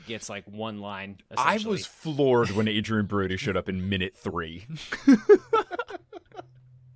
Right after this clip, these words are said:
Speaker 1: As a slap-hitting utility player. And
Speaker 2: Yeah.
Speaker 1: then obviously, and then McConaughey, who is about,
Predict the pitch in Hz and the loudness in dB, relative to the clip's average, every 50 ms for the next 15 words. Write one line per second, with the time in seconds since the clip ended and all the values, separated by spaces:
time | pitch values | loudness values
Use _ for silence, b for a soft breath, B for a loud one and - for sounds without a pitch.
0 | - - B B B 302 277 B B 156 B 139 123 B - 127 104 127 131 120 | -20 -20 B B B -14 -12 B B -14 B -18 -14 B -8 -6 -4 -4 -4 -2
1 | - - - - - 139 135 131 131 143 - - 120 139 135 135 131 131 120 120 | -2 -2 -2 -2 -4 -4 -2 -2 -2 -2 -2 -4 -6 -6 -6 -6 -6 -8 -8 -8
2 | - - 127 120 113 104 110 101 - 110 104 104 107 104 110 131 123 101 85 80 | -8 -6 -6 -6 -6 -6 -8 -8 -6 -6 -4 -4 -4 -2 0 2 2 2 2 2
3 | 87 107 123 131 135 135 147 151 131 - 160 156 143 139 127 131 135 135 107 104 | 0 0 0 0 0 0 -2 -6 -6 -4 -4 -2 -2 -2 -2 -2 -4 -4 -6 -8
4 | 127 127 120 117 - - 131 135 131 127 117 107 110 113 110 107 104 107 120 143 | -12 -10 -10 -10 -10 -8 -6 -6 -4 -4 -6 -6 -6 -6 -6 -8 -8 -8 -6 -4
5 | 151 151 147 127 107 131 117 107 90 - 113 117 131 147 156 151 - | -4 -2 -4 -4 -6 -8 -10 -10 -8 -6 -2 -2 0 -2 -2 -4 -8